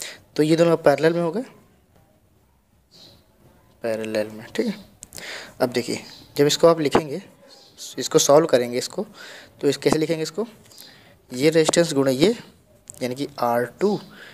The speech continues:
into आर वन प्लस आर टू। ठीक है, थोड़ा सा नीचे कर देते हैं, देखिए, upon दोनों रेजिस्टेंस का ऐड, यानी कि, अ, आर टू, सॉरी, अ, ये आर थ्री था ना, इसको देख लीजिएगा, ये आर थ्री है,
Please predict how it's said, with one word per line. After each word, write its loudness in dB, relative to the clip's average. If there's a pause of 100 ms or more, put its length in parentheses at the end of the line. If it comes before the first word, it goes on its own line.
(240)
into -2 (340)
आर 4
वन 6 (480)
प्लस -4
आर 0
टू। -2 (800)
ठीक -12
है, -16 (360)
थोड़ा 0
सा -4
नीचे -6
कर -4
देते -10
हैं, -10 (100)
देखिए, -2 (1200)
upon 4 (220)
दोनों -2
रेजिस्टेंस -2
का -4
ऐड, 2
यानी -4
कि, -6 (1200)
अ, 0 (440)
आर 2
टू, 2 (600)
सॉरी, 0
अ, -8 (200)
ये 0 (140)
आर 2
थ्री -2
था 2
ना, -16
इसको -6
देख -4
लीजिएगा, -2
ये 0
आर 0
थ्री -6
है, -12